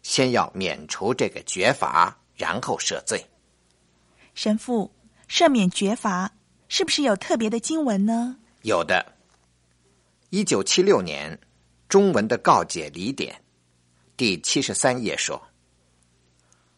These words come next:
Speaker 1: 赦罚的经文是：“借着授予我的权利，我赦免你的绝罚，或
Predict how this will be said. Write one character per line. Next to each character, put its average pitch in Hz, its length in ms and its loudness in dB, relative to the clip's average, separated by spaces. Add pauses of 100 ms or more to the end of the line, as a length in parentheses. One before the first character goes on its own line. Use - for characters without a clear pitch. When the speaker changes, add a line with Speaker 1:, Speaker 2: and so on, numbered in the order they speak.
(160)
Speaker 1:
赦 156 320 4
罚 98 240 4
的 107 120 0
经 131 300 -2
文 92 180 -6
是 - 280 -4 (800)
：“借 113 220 2
着 78 420 -4
授 117 420 4
予 95 200 -4
我 80 200 -4
的 76 140 -10
权 80 400 -8
利， 113 220 -2 (680)
我 82 240 -4
赦 123 360 4
免 92 300 -2
你 80 100 -6
的 78 140 -10
绝 - 280 -6
罚， 80 460 0 (320)
或 87 300 -2